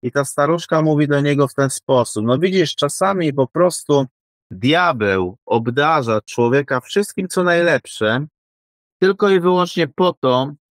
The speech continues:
żeby on w potrzebie nie zwrócił się do Boga”.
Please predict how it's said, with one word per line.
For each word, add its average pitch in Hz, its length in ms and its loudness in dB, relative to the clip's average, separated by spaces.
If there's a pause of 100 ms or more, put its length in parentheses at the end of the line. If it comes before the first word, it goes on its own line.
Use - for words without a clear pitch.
(160)
żeby 151 320 -2
on 175 340 0 (180)
w - 140 -20
potrzebie 143 680 0
nie 131 140 2
zwrócił 117 400 -4
się 110 160 -2
do 101 140 2
Boga”. 85 480 -2